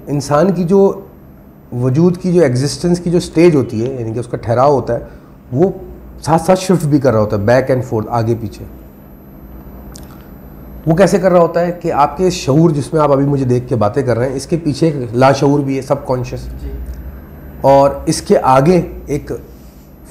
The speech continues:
Speaker 1: future consciousness भी है, super consciousness, जिसको हम ताते शऊर कहते हैं। तो इंसान की जो, एक normal human being की जो states होती है, वो इन तीनों में shuffle करती रहती है। इसको इस तरह भी कह लें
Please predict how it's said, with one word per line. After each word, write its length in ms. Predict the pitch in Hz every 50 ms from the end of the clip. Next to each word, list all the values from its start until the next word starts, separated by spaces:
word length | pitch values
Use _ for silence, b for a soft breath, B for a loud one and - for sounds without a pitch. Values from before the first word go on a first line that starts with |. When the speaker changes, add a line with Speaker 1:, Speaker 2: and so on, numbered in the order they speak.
| - -
Speaker 1:
future 280 | 170 156 - 202 185
consciousness 640 | 175 175 165 156 151 - 165 151 - 170 156 151 147
भी 140 | 139 151
है, 100 | 147 147
super 300 | 131 - 131 - - 170
consciousness, 540 | 160 - 151 147 135 123 139 127 120 147 143
जिसको 240 | 135 123 123 - 127
हम 80 | 123 120
ताते 320 | - 123 120 120 139 143
शऊर 280 | - - 131 127 127 123
कहते 280 | 120 117 110 - 113
हैं। 100 | 107 107 - - - - - - B B B B B B B B B B - - - - - -
तो 180 | 165 165 -
इंसान 440 | 120 151 147 - 156 151 160 180 196
की 120 | 156 180 180
जो, 260 | 175 196 190 175 123
एक 120 | 156 147
normal 300 | 160 151 156 170 190 196
human 280 | 165 160 165 170 175 165
being 220 | 160 160 165 160
की 60 | 160
जो 120 | 160 165 151
states 320 | - - 160 165 170 160
होती 180 | 156 143 - 175
है, 60 | 180
वो 100 | 180 170
इन 120 | 160 160
तीनों 220 | - 160 156 156 160
में 100 | 165 160
shuffle 320 | 165 - 135 - 135 131
करती 280 | 117 117 101 - - 104
रहती 220 | 95 92 - -
है। 60 | - - - - - - - B B B B B B B B B B - - - - - - - - - - - - - - - - - - - - - -
इसको 220 | 160 - - -
इस 140 | 185 175 -
तरह 120 | - 180 175
भी 120 | 196 185
कह 120 | 151 156
लें 240 | 131 135 160 170 160